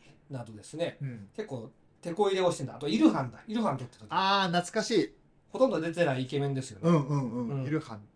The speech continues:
Speaker 2: いましたね。
Speaker 1: うん。
Speaker 2: うん。
Speaker 1: なぜかスケートを始めたイルハンですね。
Speaker 2: スケート始めたんですか？
Speaker 1: そう、確か。
Speaker 2: へー。
Speaker 1: で、二千五年はですね、
Speaker 2: うん。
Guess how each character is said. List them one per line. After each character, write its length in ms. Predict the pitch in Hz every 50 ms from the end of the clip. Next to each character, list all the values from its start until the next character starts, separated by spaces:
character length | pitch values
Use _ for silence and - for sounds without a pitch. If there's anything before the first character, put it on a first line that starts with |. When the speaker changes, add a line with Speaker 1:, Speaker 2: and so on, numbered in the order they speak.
| _ -
Speaker 2:
い 60 | 120
ま 80 | 135 165
し 80 | 156 -
た 80 | 101
ね。 220 | 98 104 107 - _ -
Speaker 1:
う 60 | 139
ん。 220 | 127 120 110 104 -
Speaker 2:
う 40 | 131
ん。 300 | 127 120 110 104 98 98 - _ _ _ _
Speaker 1:
な 120 | 147 165 175
ぜ 100 | 165 139
か 160 | 123 110 110
ス 140 | - - -
ケ 140 | - 170 170
ー 60 | 165
ト 100 | 165 160
を 40 | 147
始 240 | 127 147 135 135 135
め 100 | 135 131
た 200 | - 123 123 143
イ 100 | 156 151
ル 80 | 143 131
ハ 100 | - -
ン 60 | -
で 80 | 92
す 140 | - - -
ね。 140 | - - - _ _ _ _ _ _ _
Speaker 2:
ス 80 | -
ケ 100 | - 180
ー 40 | 175
ト 80 | 175 170
始 120 | 165 156
め 80 | 156 156
た 100 | 143 127
ん 20 |
で 40 | 101
す 60 | -
か？ 80 | - - - _ -
Speaker 1:
そ 80 | 127
う、 40 | 110
確 220 | - 120 104 -
か。 160 | - 104 95 92 - - -
Speaker 2:
へ 40 | 113
ー。 680 | 113 110 113 117 120 120 123 123 123 123 127 131 131 - - - -
Speaker 1:
で、 60 | 165
二 140 | 160 175 175
千 260 | 247 277 269 233 202
五 160 | 151 156 165
年 240 | 165 160 160 165 160
は 80 | 156 151
で 100 | 139 127
す 120 | - -
ね、 240 | 127 120 113 107 107
Speaker 2:
う 20 | 151
ん。 240 | 147 131 110 98